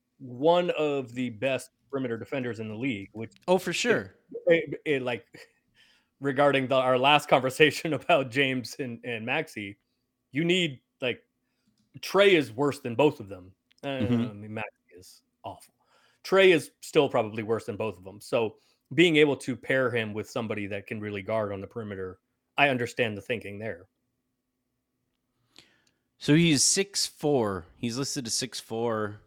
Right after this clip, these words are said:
Speaker 2: That's, he's, that's bigger than, than I thought. I, I take back some of
Speaker 1: I
Speaker 2: what
Speaker 1: mean,
Speaker 2: I
Speaker 1: it
Speaker 2: said.
Speaker 1: is still, you know, whatever, Trey's five eleven, so
Speaker 2: They're still,
Speaker 1: five eleven and
Speaker 2: they're still very
Speaker 1: six four
Speaker 2: thin.
Speaker 1: is,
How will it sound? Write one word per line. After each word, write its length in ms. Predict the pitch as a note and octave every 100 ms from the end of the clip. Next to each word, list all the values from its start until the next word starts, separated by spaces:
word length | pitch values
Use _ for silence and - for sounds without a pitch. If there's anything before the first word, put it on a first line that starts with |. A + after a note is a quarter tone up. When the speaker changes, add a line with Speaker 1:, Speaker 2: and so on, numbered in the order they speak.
| _ _ _ _ _ _ _ -
Speaker 2:
That's, 240 | A#3+ -
he's, 340 | E3 F3+ G3+ - E3+
that's 220 | E3+ E3+
bigger 260 | - C#3 A#2+
than, 260 | G#2+ G2+
than 160 | G2 F#2+
I 80 | F2
thought. 260 | F#2 - - _
I, 200 | G#2 A2
I 100 | G2+
take 300 | F#2 A#2 G2+
back 280 | G#2 F#2+ -
some 280 | - A#2 G2+
of 80 | F2
Speaker 1:
I 40 |
Speaker 2:
what 80 | C4
Speaker 1:
mean, 120 | C4+
Speaker 2:
I 40 | B3+
Speaker 1:
it 40 |
Speaker 2:
said. 80 | C4
Speaker 1:
is 160 | B3+
still, 480 | - A#3+ G#3+ E3+ D#3
you 120 | E3+ D3+
know, 120 | A#2
whatever, 300 | A#2+ B2 -
Trey's 300 | - D3+ -
five 240 | C3+ A2+
eleven, 320 | A2+ G#2 G2+
so 120 | - C3+
Speaker 2:
They're 40 |
still, 120 | E3
Speaker 1:
five 120 | E3+
eleven 280 | D3+ E3+ C3+
and 80 | B2
Speaker 2:
they're 120 | D3
still 320 | D3+ G#3 D3+
very 240 | C#3 C#3 C#3+
Speaker 1:
six 140 | -
four 100 | -
Speaker 2:
thin. 160 | F4+ E4+
Speaker 1:
is, 500 | D#4+ D4+ C4+ -